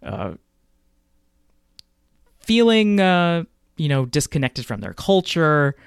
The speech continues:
or just messaging me to tell me how proud they are that I celebrate my heritage. And, uh, you know, like, that, that gives me a good feeling, but I also want to offer something that I can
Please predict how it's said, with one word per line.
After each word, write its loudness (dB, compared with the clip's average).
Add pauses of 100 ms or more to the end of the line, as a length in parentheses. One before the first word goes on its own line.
(320)
or 0
just -4
messaging -4
me 0
to -12
tell -6
me -6
how -8
proud -2
they 0
are 0
that -4
I -8
celebrate -4
my -4
heritage. -6 (680)
And, -2
uh, -4 (920)
you -2
know, 0
like, -2
that, 0
that 2
gives -4
me 0
a 2
good 2
feeling, 2
but 2
I 4
also 2
want -2
to 0 (880)
offer 0
something -6
that -4
I 0
can -4